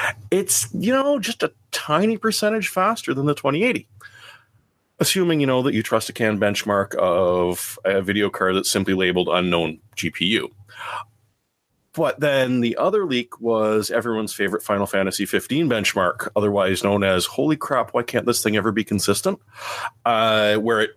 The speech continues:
performed abysmally. So,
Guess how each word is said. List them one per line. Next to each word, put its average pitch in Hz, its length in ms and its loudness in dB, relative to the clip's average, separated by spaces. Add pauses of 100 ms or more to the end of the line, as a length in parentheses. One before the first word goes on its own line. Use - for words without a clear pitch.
performed 107 520 0
abysmally. 98 840 -2 (1080)
So, 110 1120 2